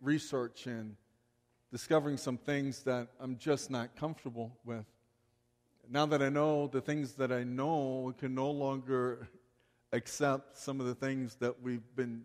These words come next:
doing, and we need to make a change. This morning I want to talk about the reason why we need to make a change and the purpose behind it.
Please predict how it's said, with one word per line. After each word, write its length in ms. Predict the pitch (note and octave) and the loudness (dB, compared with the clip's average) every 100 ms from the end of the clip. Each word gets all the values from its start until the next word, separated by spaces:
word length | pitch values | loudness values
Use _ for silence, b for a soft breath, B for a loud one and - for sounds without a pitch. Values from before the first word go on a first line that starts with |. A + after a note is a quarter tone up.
| B2 | -8
doing, 480 | B2+ D#3+ C#3 G#2+ A2+ _ _ _ _ _ _ _ _ _ _ - C3 B2+ | -6 -4 -4 -6 -10 _ _ _ _ _ _ _ _ _ _ -20 -18 -10
and 100 | C3 | -4
we 80 | C3 | 0
need 140 | C3+ | 0
to 60 | C#3+ | 2
make 180 | C#3 C#3 | 0 -2
a 40 | |
change. 640 | C3 D#3 C#3 A#2 G#2+ A2 - - _ _ _ _ _ _ _ | -6 0 0 0 -4 -10 -18 -20 _ _ _ _ _ _ _
This 160 | C3 C3 | -14 0
morning 220 | D3+ D3 | 2 4
I 20 | |
want 140 | C#3 C#3 | 4 2
to 60 | C3 | 2
talk 200 | C#3+ C#3 | 0 2
about 200 | C#3 C3 | 0 2
the 60 | |
reason 400 | C3+ C#3+ C#3 C3+ | 2 2 2 -2
why 160 | C3 C3+ | 0 0
we 140 | C3 | 0
need 140 | B2+ B2+ | -2 -2
to 60 | |
make 200 | B2+ B2+ | -2 -4
a 40 | A#2+ | -6
change 520 | - B2+ A#2+ A#2+ A2+ | -6 -4 -2 -4 -6
and 100 | B2 | -8
the 60 | A#2+ | -4
purpose 420 | - C#3 - A#2 | -2 -2 -4 -14
behind 580 | - B2 A#2+ B2+ B2+ A#2+ | -12 -10 -6 -6 -8 -8
it. 200 | A#2+ | -10